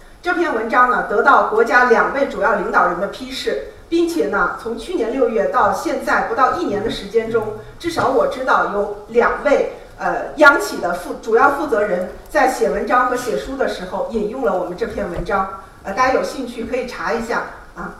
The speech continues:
那么今天呢，呃，事先主办方与我沟通，希望呢，我的演讲能够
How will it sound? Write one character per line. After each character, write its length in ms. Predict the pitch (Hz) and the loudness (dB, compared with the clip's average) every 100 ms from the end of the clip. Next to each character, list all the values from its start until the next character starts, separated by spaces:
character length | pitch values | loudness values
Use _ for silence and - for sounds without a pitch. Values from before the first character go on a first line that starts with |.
| - - - - - - - | -20 -20 -20 -20 -20 -18 -2
那 100 | 392 | 4
么 480 | 339 302 262 254 - - - - - - - - | 6 8 6 4 -2 -12 -18 -20 -20 -20 -20 -4
今 220 | 349 370 | -2 0
天 240 | 427 349 | 2 4
呢， 320 | 349 - - - - - - - | 8 8 6 2 -8 -16 -20 -6
呃， 200 | 208 202 | 2 2
事 160 | 208 320 | 2 -2
先 500 | 339 320 330 - - | 0 0 0 -6 -8
主 120 | 214 | 2
办 240 | 277 262 | 4 4
方 400 | 269 262 262 254 - | 2 0 0 -4 -12
与 100 | 233 269 | -6 0
我 140 | - | 0
沟 240 | 240 240 | 2 0
通， 160 | 254 240 | 0 -6
希 200 | - 269 | -8 0
望 240 | 294 247 220 | 4 4 4
呢， 280 | 190 180 180 | 0 0 -2
我 80 | |
的 240 | 180 226 208 | 2 2 2
演 240 | 180 330 | -2 -4
讲 260 | - 196 175 | 0 0 0
能 220 | 180 208 | -4 -2
够 320 | 247 202 - | 0 0 -2